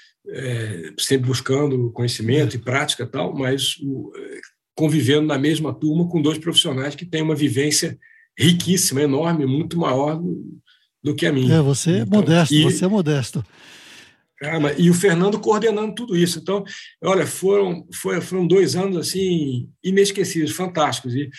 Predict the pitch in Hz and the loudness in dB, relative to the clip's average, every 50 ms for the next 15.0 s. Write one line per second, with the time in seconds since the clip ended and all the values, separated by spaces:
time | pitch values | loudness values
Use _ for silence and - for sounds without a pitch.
0 | - - 170 180 185 180 - 208 214 175 180 196 185 180 202 226 190 185 233 208 | -2 4 6 6 6 6 4 4 6 6 8 8 8 6 6 4 4 4 4 6
1 | 202 214 208 185 - - 311 254 254 262 - - - 196 208 185 151 175 185 185 | 8 8 8 6 6 4 4 4 4 4 2 2 2 4 4 6 6 6 8 6
2 | 170 135 147 160 160 170 143 - - - - 160 156 156 165 156 175 190 175 185 | 6 6 4 4 4 4 2 0 -6 -4 0 4 6 6 8 8 8 8 8 6
3 | 196 165 156 170 170 156 139 110 - - 147 147 147 147 143 - - - - - | 4 4 4 6 6 6 4 2 0 -4 -4 -2 -2 -2 -4 -6 -8 -12 -18 -20
4 | - - - - - - _ _ _ - 185 214 226 220 180 - - 240 240 240 | -20 -20 -20 -20 -20 -20 _ _ _ -4 0 2 2 2 2 0 -2 -2 0 0
5 | 240 233 190 170 196 202 196 214 214 190 214 220 220 196 202 226 254 269 - 254 | 0 2 4 4 6 6 6 6 6 6 6 6 6 8 8 6 8 6 6 6
6 | 220 214 202 - - 220 196 180 180 - - - - - - - 247 277 269 277 | 6 4 2 2 2 2 4 4 2 0 -2 -8 -6 -4 0 2 2 2 2 0
7 | 277 285 254 - - 262 262 262 254 254 254 247 220 - 226 202 202 214 208 - | 0 2 2 2 2 0 -2 -2 -2 -2 0 0 0 2 2 2 2 2 2 0
8 | 165 151 160 175 214 208 - - - - - - - 170 170 165 160 151 147 139 | 0 2 2 2 0 0 -4 -8 -16 -20 -20 -8 -2 0 0 2 2 0 0 -2
9 | 135 131 123 123 - - 185 175 - 214 208 170 165 180 180 170 - 175 196 220 | -4 -4 -6 -8 -6 -2 0 2 4 4 4 4 4 2 2 2 2 2 2 2
10 | 247 254 247 214 156 147 151 147 139 151 147 127 139 170 190 175 156 143 139 139 | 2 0 0 -2 -2 -4 -4 -2 -2 -2 0 2 2 4 4 4 4 4 2 0
11 | 139 131 - - 175 196 208 185 143 127 120 160 147 147 - 170 175 175 175 170 | -2 -4 -2 0 2 2 2 2 0 0 0 0 0 2 2 2 2 0 0 -2
12 | 160 151 - - - 240 247 - - _ _ _ _ _ 170 185 175 - 208 - | -4 -2 0 0 0 0 0 -2 -8 _ _ _ _ _ 0 0 0 0 0 0
13 | 151 160 175 202 220 226 240 226 202 - - - - - - 175 151 156 156 180 | 2 2 2 2 0 -2 -4 -6 -8 -8 -10 -12 -10 -6 -4 -2 -2 2 2 2
14 | 226 262 277 269 233 196 - - - 185 175 - - - 156 165 190 214 247 220 | 4 2 2 2 2 0 0 2 2 2 2 2 0 -2 0 0 0 0 0 -4